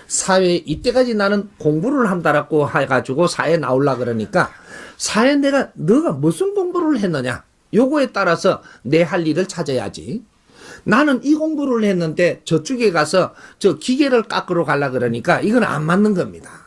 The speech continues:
아, 지금 질문하신 분은 나는 도에 대한 공부를 한 사람이에요. 그러면 이 도를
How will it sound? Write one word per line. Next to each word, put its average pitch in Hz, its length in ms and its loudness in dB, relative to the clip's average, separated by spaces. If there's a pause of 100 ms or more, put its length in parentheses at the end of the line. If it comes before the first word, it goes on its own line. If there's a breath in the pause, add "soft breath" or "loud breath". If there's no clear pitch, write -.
(1080)
아, 135 300 -4 (380 loud breath)
지금 220 300 2
질문하신 233 640 0
분은 190 260 2 (480 loud breath)
나는 190 380 0
도에 220 440 2
대한 220 300 2
공부를 233 480 0
한 175 100 0
사람이에요. 101 420 -6 (1000 soft breath)
그러면 247 280 4
이 294 260 4
도를 240 320 0